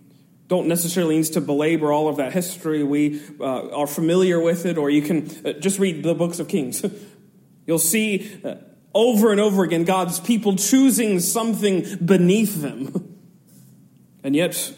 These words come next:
I think the, the, the sort of ending note of all of this history comes here, "Lest I come and smite the earth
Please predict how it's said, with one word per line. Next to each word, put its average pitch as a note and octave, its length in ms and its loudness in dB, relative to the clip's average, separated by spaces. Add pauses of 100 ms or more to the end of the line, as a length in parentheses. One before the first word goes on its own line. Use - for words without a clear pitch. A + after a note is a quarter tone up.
(200)
I D#3 80 -4
think - 520 -2
the, D#3 340 0
the, - 320 -2
the F3 100 2
sort F#3 220 4
of E3 180 2
ending G3+ 640 4
note F#3+ 340 2
of E3 160 -2
all F3 260 2
of E3 140 -2
this D#3+ 240 -2
history E3+ 720 -2 (120)
comes E3 360 2
here, D3+ 340 2
"Lest F3 280 0
I C#3+ 80 0
come G#3 260 0
and E3+ 120 2
smite F#3+ 420 -2
the E3 200 -2
earth - 680 -4